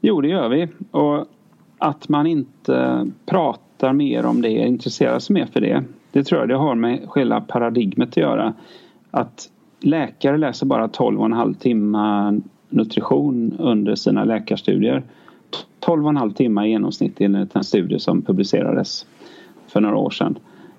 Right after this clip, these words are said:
Ehm, så var det när jag pluggade medicin och så är det nu. Och det betyder att de kan väldigt lite om detta. Det fanns, eh, en, <laughs> där jag pluggade fanns det en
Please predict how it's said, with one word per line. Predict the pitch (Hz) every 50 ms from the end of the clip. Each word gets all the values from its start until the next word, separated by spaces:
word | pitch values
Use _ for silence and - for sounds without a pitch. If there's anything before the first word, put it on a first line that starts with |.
| _ _ _ _ _ _ _ _ _
Ehm, | 131 113 110 110 110 107 107 113 - - 127
så | - 139 135
var | 151 151 127
det | 123
när | 131 123
jag | 196 185 - 123 127 -
pluggade | - 160 147 143 147 151 147 143
medicin | 147 151 147 147 143 - 156 147 156 160
och | 156
så | - 196
är | 190 175 -
det | 135 131
nu. | 123 110 101 92 90 - - - -
Och | - - - 131
det | 131 135
betyder | 135 147 156 - 175 147 113 113
att | 117 -
de | - 127 127
kan | 127 - 147 113 110 131 151
väldigt | 160 127 113 110 -
lite | 131 120 - - 104
om | 104
detta. | 113 117 - - _ - - - - - - - 143 - - - -
Det | - - - - 127 123
fanns, | - 147 139 135 127 - - - _ _ - - - _ _ _ _ _ _ _ _ _ _ _ _ - - 110 104 107 107 101
eh, | 147 123 123 120 117 117 113 113 - 151
en, | 156 147 143 147 151 147
<laughs> | 143 139 139 131 - - - - - -
där | - 143 127 135 131
jag | 123 127 -
pluggade | - 165 131 135 135 -
fanns | - 135 127 -
det | 143 139
en | 127 120 117 120 120